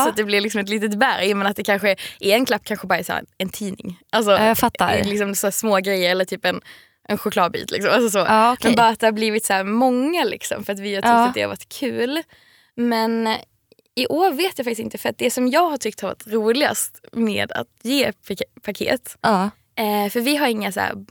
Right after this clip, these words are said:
Speaker 1: ja, men som jag sa med julkalendern, så jag har inga barn i min närhet och vi har inga så här barn vi firar med på jul.
Speaker 2: Nej.
Speaker 1: Men jag har haft en jag har firat med som typ har varit som ett barn när det kommit till julklappar, och det har varit min mormor.
Speaker 2: <laughs>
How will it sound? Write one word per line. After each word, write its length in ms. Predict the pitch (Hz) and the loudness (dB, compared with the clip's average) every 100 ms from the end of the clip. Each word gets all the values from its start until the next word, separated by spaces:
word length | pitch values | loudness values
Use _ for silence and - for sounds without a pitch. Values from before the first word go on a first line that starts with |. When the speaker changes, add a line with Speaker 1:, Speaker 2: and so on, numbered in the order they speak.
| - | -6
Speaker 1:
ja, 80 | 233 | -4
men 140 | 208 | -2
som 140 | 208 | -2
jag 100 | 196 | -4
sa 120 | - 196 | -4 -4
med 120 | 196 | -4
julkalendern, 380 | 190 - 220 196 | -4 -4 -4 -4
så 80 | 214 | -4
jag 100 | 208 | -2
har 80 | |
inga 180 | 233 214 | 0 0
barn 560 | 185 185 208 180 180 180 | -4 0 2 2 -2 -4
i 60 | |
min 160 | 185 180 | -4 -4
närhet 460 | - - 185 185 - | -4 -4 -6 -10 -6
och 80 | |
vi 80 | - | -4
har 100 | 180 | -2
inga 300 | 185 180 - | -2 -4 -6
så 100 | 190 | -6
här 80 | 202 | -6
barn 300 | 196 185 180 | -2 -2 -2
vi 80 | 185 | -4
firar 340 | - - 92 | -4 -4 -2
med 140 | 185 - | -6 -8
på 80 | |
jul. 280 | 202 104 226 - - - _ _ | -6 -6 -6 -10 -20 -20 _ _
Speaker 2:
Nej. 160 | 220 202 208 | 4 4 4
Speaker 1:
Men 200 | 214 214 - _ _ _ | 0 -4 -12 _ _ _
jag 120 | - | -2
har 100 | 254 | 0
haft 180 | 320 - | 0 0
en 220 | - 202 | -2 -2
jag 60 | 196 | -4
har 60 | |
firat 240 | 190 202 202 | -4 -4 -2
med 160 | 208 | -4
som 200 | 202 214 | -2 -4
typ 300 | 202 285 269 | -2 -2 0
har 140 | - 262 | 2 2
varit 380 | 254 262 339 - | 4 4 2 -2
som 280 | - 294 | 0 2
ett 100 | 226 | 2
barn 340 | 196 202 190 196 | 2 2 2 0
när 80 | 196 | -4
det 80 | |
kommit 300 | - 233 214 220 285 - - | -2 -2 -2 2 2 0 -2
till 120 | 285 | 2
julklappar, 480 | 285 269 277 254 208 | 2 4 2 2 0
och 60 | 220 | 2
det 60 | |
har 80 | 254 | 2
varit 140 | 247 | 2
min 140 | 247 240 | 0 2
mormor. 680 | 247 262 214 202 - 254 | 2 2 0 -2 -2 -2
Speaker 2:
<laughs> 60 | 277 | 2